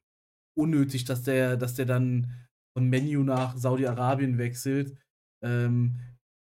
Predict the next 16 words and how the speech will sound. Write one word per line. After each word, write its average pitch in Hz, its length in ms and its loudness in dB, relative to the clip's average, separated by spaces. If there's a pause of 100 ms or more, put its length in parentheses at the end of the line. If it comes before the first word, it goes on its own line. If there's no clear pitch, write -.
(880)
hätte - 300 -12
schon 151 240 -4
ruhig 139 360 0
noch 127 140 -4
irgendwo 131 580 0
spielen 139 420 0
können, 131 300 -2
so 123 440 -2
wie 127 160 0
Ibrahimovic 127 720 2
und 120 120 0
dann 127 200 0
irgendwann 113 520 -2
vielleicht 113 440 -8
dann 113 180 -4
so, 110 340 -8